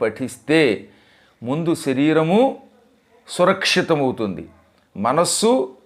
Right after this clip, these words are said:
దృఢమవుతుంది, ఎటువంటి పని అయినా తక్షణమే అయిపోతుంది. మన భక్తి విశ్వాసములు పారాయణ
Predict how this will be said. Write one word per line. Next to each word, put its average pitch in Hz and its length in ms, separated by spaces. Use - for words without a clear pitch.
దృఢమవుతుంది, 135 920
ఎటువంటి 202 720
పని 175 320
అయినా 196 500
తక్షణమే 214 600
అయిపోతుంది. 117 680
మన 127 340
భక్తి 147 600
విశ్వాసములు 160 840
పారాయణ 165 480